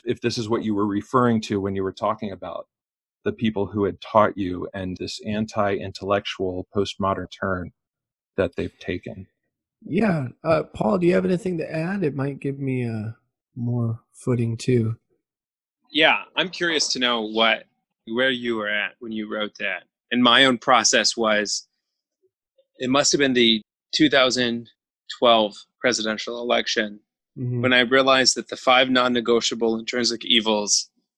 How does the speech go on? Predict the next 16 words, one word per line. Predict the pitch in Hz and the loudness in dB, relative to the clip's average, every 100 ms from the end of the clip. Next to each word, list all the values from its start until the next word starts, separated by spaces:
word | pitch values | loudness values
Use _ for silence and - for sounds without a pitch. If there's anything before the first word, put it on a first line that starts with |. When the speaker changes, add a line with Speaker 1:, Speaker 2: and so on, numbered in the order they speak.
| _ | _
Speaker 3:
the | 113 | -6
Catholic | 107 113 107 101 | 0 0 0 -4
Answers | 110 107 110 98 - | -2 -2 -2 -4 -2
put | 117 - | -2 -2
in | 117 107 | -8 -8
their | 110 110 107 107 _ _ | -2 -2 -2 -8 _ _
voting | 127 135 120 | 2 2 0
guide | 101 92 95 | -2 -4 -6
that | 117 | -2
I | 107 | -2
was | 113 110 | -2 -2
always | 110 104 101 - | -2 -2 -4 -2
taught | 113 101 95 _ | -2 -2 -6 _
was | - 110 | -6 -2
church | - 113 - | 0 0 0
teaching. | 123 117 107 | 2 0 0